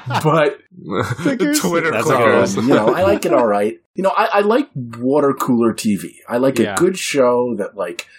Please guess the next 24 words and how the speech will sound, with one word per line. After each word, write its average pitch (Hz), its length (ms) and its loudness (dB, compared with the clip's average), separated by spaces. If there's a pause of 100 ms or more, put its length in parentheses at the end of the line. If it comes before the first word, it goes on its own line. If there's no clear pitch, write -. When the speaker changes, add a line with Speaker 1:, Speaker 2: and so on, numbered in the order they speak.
(120)
Speaker 1:
everyone's 147 420 2
watching 113 460 0
so 101 160 -10
you 92 60 -12
can 95 120 -12
go 104 140 -2
into 113 120 0
work 101 200 -4
and 98 80 -16
talk 92 240 -8
about 78 260 -8
it. - 100 -20 (180)
Speaker 3:
If - 140 -12
that's 147 180 -2
all 156 120 0
for 151 120 -6
this 147 220 -8
week, 135 200 -10
that 120 160 -10
will 117 100 -8
conclude 113 340 -8
this 101 160 -12
week's 107 160 -12
episode. 165 420 -8